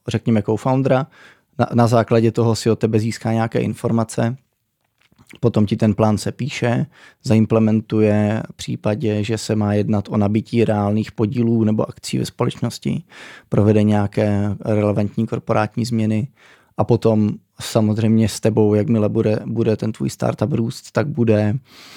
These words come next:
eh, tak bude, eh, analyzovat, co se, co se tam děje, jestli se třeba ten startup chystá na prodej, tak budete si muset spočítat,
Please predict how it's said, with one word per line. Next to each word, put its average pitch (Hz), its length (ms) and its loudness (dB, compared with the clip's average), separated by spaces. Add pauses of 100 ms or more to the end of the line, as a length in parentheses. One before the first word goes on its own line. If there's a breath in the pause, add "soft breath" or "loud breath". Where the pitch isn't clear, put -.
(380 loud breath)
eh, 104 500 4
tak 104 140 0
bude, 110 280 2
eh, 104 280 -2 (460)
analyzovat, 113 680 2 (220)
co - 120 -8
se, - 160 -8
co 110 140 -6
se 104 100 -4
tam 107 180 -4
děje, 131 400 4
jestli 110 260 -4
se - 120 -10
třeba 117 260 -6
ten - 160 -8
startup - 440 -8
chystá 113 320 -4
na 113 120 0
prodej, 117 400 2
tak - 160 -2 (140)
budete 113 420 -4
si - 120 -10
muset - 260 -6
spočítat, - 640 -4